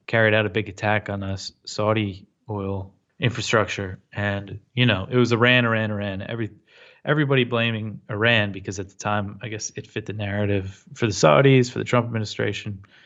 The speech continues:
So it's kinda just interesting, um, because where they hit in Abu Dhabi, it's further than the targets in, in Saudi Arabia. 'Cause that was the whole talking point was, "Oh, Houthi drones can't reach this far into Saudi Arabia,"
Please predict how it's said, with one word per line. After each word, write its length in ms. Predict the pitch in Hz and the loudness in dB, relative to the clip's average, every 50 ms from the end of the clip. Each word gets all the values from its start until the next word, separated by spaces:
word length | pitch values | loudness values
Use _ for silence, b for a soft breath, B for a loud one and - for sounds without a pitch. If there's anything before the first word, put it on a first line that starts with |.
| B B B B B B B B B B B B B B | B B B B B B B B B B B B B B
So 140 | - - | -8 -6
it's 100 | 123 104 | -6 -2
kinda 220 | - 147 143 123 110 | 2 4 4 4 4
just 200 | 107 107 - - | 2 -2 -4 -6
interesting, 600 | 117 110 - - - - - 104 98 95 95 - - | -6 -6 -8 -10 -10 -10 -8 -8 -8 -8 -10 -10 -8
um, 240 | 101 98 98 95 | -6 -4 -4 -4
because 500 | 95 107 95 - 104 95 92 92 - - - - | -4 -4 -2 0 0 0 0 -2 -4 -6 -4 0
where 140 | 110 110 | 0 2
they 160 | 101 107 107 101 | 4 4 4 4
hit 400 | 113 117 110 104 - - _ _ _ _ - | 4 4 4 2 0 -6 _ _ _ _ -6
in 100 | 107 107 | -2 0
Abu 220 | 107 101 98 107 | 0 0 0 0
Dhabi, 500 | 104 135 139 143 139 123 117 113 110 107 - _ _ _ _ _ _ _ _ _ _ _ | 2 4 4 4 4 4 2 -2 -4 -6 -10 _ _ _ _ _ _ _ _ _ _ _
it's 60 | - | -18
further 460 | - - - 104 117 127 110 104 101 101 | -8 -4 0 2 2 2 2 0 -2 -2
than 160 | 98 98 101 | -4 -6 -6
the 100 | 101 95 | -8 -8
targets 560 | 95 101 101 101 - 104 95 98 - - - | -6 -6 -6 -6 -8 -10 -12 -12 -14 -14 -10
in, 280 | - 110 104 104 104 - | -8 -6 -6 -6 -6 -6
in 140 | - 104 95 | -8 -8 -6
Saudi 260 | - - 95 95 98 | -6 -6 -4 -4 -4
Arabia. 540 | 95 98 101 104 110 101 101 98 95 92 92 - _ _ _ _ _ _ _ _ _ - | -4 -2 2 2 2 2 0 -4 -6 -8 -10 -12 _ _ _ _ _ _ _ _ _ 0
'Cause 100 | - 117 | 4 6
that 120 | 123 117 | 6 6
was 120 | 113 113 104 | 6 6 4
the 80 | 110 | 2
whole 220 | 98 110 107 101 95 | 2 2 2 0 0
talking 340 | - 107 104 101 - 110 90 | 0 0 0 0 -2 -4 -6
point 220 | - 98 92 92 | -6 -6 -6 -6
was, 120 | 95 90 | -6 -2
"Oh, 200 | 107 110 107 101 | 0 2 2 2
Houthi 260 | 107 113 117 113 107 92 | 2 0 0 0 -2 -2
drones 320 | 104 107 104 107 104 - | 0 2 2 2 0 -2
can't 260 | - - 104 104 110 | -4 -6 -6 -6 -4
reach 300 | 104 101 107 107 - - - | -4 -4 -6 -6 -6 -6 -6
this 160 | 107 - - | -6 -8 -4
far 280 | - - 101 104 104 | 0 2 2 4 4
into 240 | 101 104 98 - - | 2 0 -2 -4 -6
Saudi 300 | - - 101 98 95 98 | -4 -2 -2 0 0 -2
Arabia," 520 | 95 95 98 107 107 101 98 101 101 - | -2 -2 0 2 2 2 0 -2 -6 -6